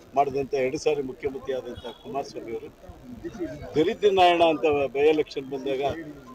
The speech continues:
ದೇವೇಗೌಡರು, ಕುಮಾರಸ್ವಾಮಿ ಅವರು, ಎಲ್ಲ ಜನತಾ ದಳದ ಕಾರ್ಯಕರ್ತರು ಬೀದಿ ಬೀದಿ ಅಲೆದು ಆ ಜಾಗದಲ್ಲಿ ಇವ್ರನ್ನ ಗೆಲ್ಲಿಸಿ ಇವರ ಒಂದು ಮುಖ್ಯಮಂತ್ರಿ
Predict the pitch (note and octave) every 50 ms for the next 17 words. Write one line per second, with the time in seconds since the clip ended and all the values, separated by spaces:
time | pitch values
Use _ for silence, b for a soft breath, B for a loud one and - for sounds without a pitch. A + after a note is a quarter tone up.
0 | - A#2+ C3 C#3+ D#3 D#3+ D#3 D3 D3 C3+ C#3+ C3 - C#3+ C3+ C#3 C#3 D3 - -
1 | C#3 C3 C3 C3 C3 A#2+ B2+ C3 D#3+ G3 G#3 G3+ - E3 D#3 - - E3 D#3 D#3
2 | D3 C#3+ C#3+ C#3 C3 - C#3 C3+ C3+ - C3+ C3+ B2+ - C#3 C3 C3 C3 A2 -
3 | - - C3 B2 - - - - - A#2+ C#3 F3 F3 F3+ F3 E3 D#3 D3+ C#3 C#3
4 | C3+ C3 C3 C3 C#3 B2+ A#2+ B2+ B2 A#2+ - - - - - - - - A#2+ -
5 | D#3+ F3 F3+ F3 D3 - - - D#3+ D#3 D#3+ D#3 D#3 C#3+ D#3 D3+ D3 D#3 D3 C#3
6 | C3+ C3 C3 C3 A#2+ A2+ - C#3 - G4 - - - - - - - - - -
7 | - - - - - - - D#3 D#3 F#3 G#3 G3+ F#3 F3 E3+ D#3+ D#3+ C#3+ C#3 D#3+
8 | - - F#3 F3 F3 E3 - - E3 D#3+ D#3 D3+ C#3+ C#3